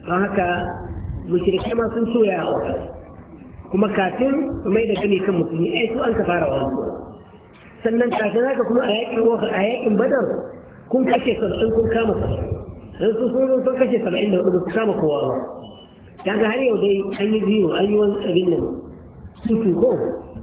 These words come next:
Yawwa, kowa an bugi sa, an bugi kai.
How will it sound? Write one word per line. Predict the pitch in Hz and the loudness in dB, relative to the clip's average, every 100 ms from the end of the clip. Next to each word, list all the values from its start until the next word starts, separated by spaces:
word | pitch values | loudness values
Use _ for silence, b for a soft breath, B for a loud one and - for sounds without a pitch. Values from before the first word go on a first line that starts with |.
| - - - | -18 -14 -6
Yawwa, | 175 180 - - - | -2 0 0 -2 2
kowa | 226 240 240 233 | 2 2 0 0
an | 233 | 2
bugi | 214 233 214 | 2 2 0
sa, | 247 | 0
an | 185 | 2
bugi | 165 147 | 0 0
kai. | 156 143 - | -2 -4 -6